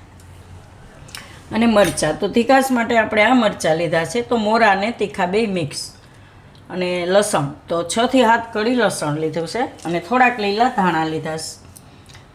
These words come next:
અને શિંગદાણા. તો જેટલા કરમદા લીધા છે એટલા જ આપણે શિંગદાણા લીધા છે. મીઠું જોહે સ્વાદ પ્રમાણે. અને ખાંડ. તો કરમદા ખાટા હોય છે. તો થોડીક ખાંડ એમાં નાખવી પડે આપણે. તો એક ચમચી જેટલી ખાંડ લીધી છે.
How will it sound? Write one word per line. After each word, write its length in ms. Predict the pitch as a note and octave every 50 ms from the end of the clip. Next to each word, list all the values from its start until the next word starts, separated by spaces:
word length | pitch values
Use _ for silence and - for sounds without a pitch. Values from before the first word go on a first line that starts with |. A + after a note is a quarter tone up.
| - - - - -
અને 100 | F3+ G3
શિંગદાણા. 680 | F#3 - - A3+ G#3 F#3+ E3+ D#3+ D3+ D3+ D3+ D3+ D3+ D3 - - - -
તો 280 | - F#3 F3+ F3 F3 F3
જેટલા 380 | E3+ - G#3 G#3+ G#3 C#4 C4+
કરમદા 440 | C4+ C4 C4+ C4+ C4+ C4+ B3+ A#3+ A#3+
લીધા 280 | A#3+ A#3+ A#3 A3 A#3 A3+
છે 100 | G3+ A3+
એટલા 200 | G3+ - A3+ A3
જ 100 | F#3+ F#3+
આપણે 240 | F#3 F#3 - A#3+ A#3+
શિંગદાણા 520 | A#3+ G#3+ F3+ D#3+ D#3 D#3 D#3 D#3+ D#3 D#3
લીધા 300 | D#3 E3 D#3+ D#3 E3 E3
છે. 160 | E3 - B3 D#4 - - - - - - - - - - -
મીઠું 300 | G3 A3+ B3+ - C4 A3+
જોહે 280 | F3+ F#3 F3+ F#3 A3 B3+
સ્વાદ 380 | B3+ - G3 F3 E3+ D#3+ - -
પ્રમાણે. 500 | D#3+ D#3+ D#3+ D#3+ D#3+ D#3+ D#3+ D#3+ E3 E3+ - -
અને 140 | F#3+ G3 G#3+
ખાંડ. 400 | G#3 - - G#3 F#3 E3 C#3+ C#3 C#3 -
તો 60 | - F#3+
કરમદા 440 | - - A#3+ B3 B3 B3+ A#3+ A#3+
ખાટા 400 | A#3 - G3+ G3+ F#3 F#3 - F3
હોય 180 | E3+ E3+ E3+ E3
છે. 180 | D#3+ - C4 - - - - - - - - - -
તો 240 | G3+ G3+ G3+ G3 F#3+
થોડીક 360 | F#3+ G3+ A#3 A3+ A#3 A#3 -
ખાંડ 240 | G#3+ G#3+ G#3 G#3 F#3+
એમાં 200 | F#3+ G3 A#3 B3
નાખવી 340 | G#3+ F#3 F3 F3+ - F3+ E3
પડે 260 | D#3 - E3+ E3+ E3+
આપણે. 280 | E3+ E3 - - B3 C4+
તો 400 | - - G#3 G3 F#3+ F#3 F3+ F#3
એક 220 | - A3 A3 -
ચમચી 320 | - B3 B3+ A#3+ B3 A#3+
જેટલી 300 | G#3 G3 G#3+ G#3 G#3+ A3+
ખાંડ 340 | A3 - - F#3 E3 E3 D#3+
લીધી 260 | D#3+ E3 D3+ E3 E3+
છે. 180 | D#3 - - A#3+